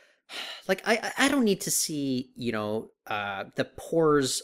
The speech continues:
on Bashir's skin, you know, like we'd get in four K. You know, like, I, I don't even necessarily need a true H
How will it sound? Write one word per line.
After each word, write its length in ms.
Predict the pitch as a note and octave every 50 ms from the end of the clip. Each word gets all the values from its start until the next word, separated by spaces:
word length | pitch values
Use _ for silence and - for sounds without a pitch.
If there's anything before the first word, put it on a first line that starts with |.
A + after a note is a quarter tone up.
| - _
on 400 | C3 C3 B2 A#2+ A#2 A#2 A2+ G#2+
Bashir's 800 | - A#2+ G#2+ - - - - C#3 B2 A#2+ A#2+ A2+ - - - -
skin, 480 | - - - - C3 A2 F#2+ F2+ F2+ - _
you 140 | - C3+ A2
know, 80 | G#2
like 160 | G2+ G#2 A2 C3
we'd 180 | A#2+ A#2 A2
get 160 | - B2 A2+
in 60 | - -
four 240 | - - A2+ G#2+
K. 180 | - - - - - - - _
You 100 | - C3
know, 80 | A2+ A#2+
like, 220 | C#3 C#3 C#3+ C#3+ - - - - - - - - -
I, 80 | F#3+ - -
I 80 | A3
don't 180 | A#3+ C#4 D#4 D#4+
even 220 | D#4+ D4+ C4+ A3
necessarily 500 | G3+ G#3 G#3 - F#3+ - - F#3 E3+ E3
need 180 | D#3 D#3 D#3+ D3
a 60 | C3+
true 540 | - - - - - - E3+ E3+ E3+ E3+ E3+ E3+
H 380 | D3+ C#3 C3+ - - - -